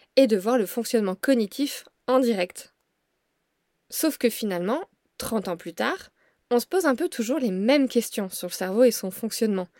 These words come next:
Quels sont les liens entre le corps et le cerveau, entre les émotions et la cognition ? Un exemple de sujet qui accapare l'esprit des neuroscientifiques depuis des années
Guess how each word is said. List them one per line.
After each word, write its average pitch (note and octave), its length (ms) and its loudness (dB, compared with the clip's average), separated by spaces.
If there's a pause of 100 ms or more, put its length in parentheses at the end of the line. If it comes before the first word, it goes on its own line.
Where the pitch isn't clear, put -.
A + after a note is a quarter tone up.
(260)
Quels G#3+ 140 2
sont A#3 140 -4
les G#3+ 120 0
liens G#3+ 200 -2
entre G#3 240 -4
le F3+ 100 -2
corps A3 240 0
et G#3+ 60 0
le G#3 60 -6
cerveau, A3+ 360 0 (200)
entre G3 240 -2
les F#3+ 240 2
émotions G#3+ 500 0 (140)
et G#3+ 80 2
la G#3 140 2
cognition ? A#3 520 0 (480)
Un G#3+ 140 4
exemple A#3+ 540 2
de G#3 100 2
sujet A3+ 380 0
qui - 180 -6 (120)
accapare C4 520 4
l'esprit A3 400 -2
des G3 140 0
neuroscientifiques A3 800 -2
depuis F#3+ 260 -4
des G#3+ 240 2
années A#3+ 240 4